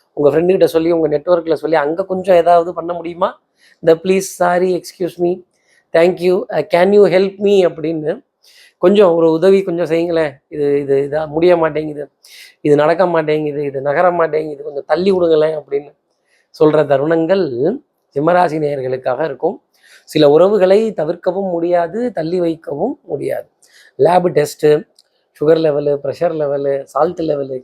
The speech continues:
கிரியேட்டின் லெவலு, அந்த லெவலு, இந்த லெவலு, எல்லாம் ஒரே லெவலா இருக்கு சார், பயமா இருக்கு, பீதியை கிளப்பிட்டே இருக்காங்க அப்படின்னு. பே, நீங்க எப்பவும் தில்லான ஆள் தான், எனக்கு தெரியும் சிம்மராசி நேயர்களே. ஆனா இன்னைக்கு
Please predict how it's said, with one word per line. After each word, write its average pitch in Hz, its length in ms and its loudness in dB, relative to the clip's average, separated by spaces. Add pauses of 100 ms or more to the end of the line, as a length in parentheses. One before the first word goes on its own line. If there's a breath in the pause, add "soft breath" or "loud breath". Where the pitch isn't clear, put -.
கிரியேட்டின் 160 400 -2
லெவலு, 139 360 -2
அந்த 143 300 -4
லெவலு, 165 300 -2
இந்த 147 320 -6
லெவலு, 151 320 -8 (360 loud breath)
எல்லாம் 190 180 4
ஒரே 170 240 8
லெவலா 170 500 6
இருக்கு 151 260 2
சார், 127 300 -4
பயமா 147 520 -2
இருக்கு, 127 240 -4 (480 loud breath)
பீதியை 202 340 4
கிளப்பிட்டே 160 520 2
இருக்காங்க 143 460 2
அப்படின்னு. 127 400 -6 (180)
பே, 143 160 2 (920 soft breath)
நீங்க 185 200 2
எப்பவும் 220 300 2
தில்லான 233 300 2
ஆள் 208 280 2
தான், 165 260 -4 (180)
எனக்கு 156 280 -4
தெரியும் 196 340 2
சிம்மராசி 147 480 -4
நேயர்களே. 123 280 -6
ஆனா 151 160 -2
இன்னைக்கு 147 480 -4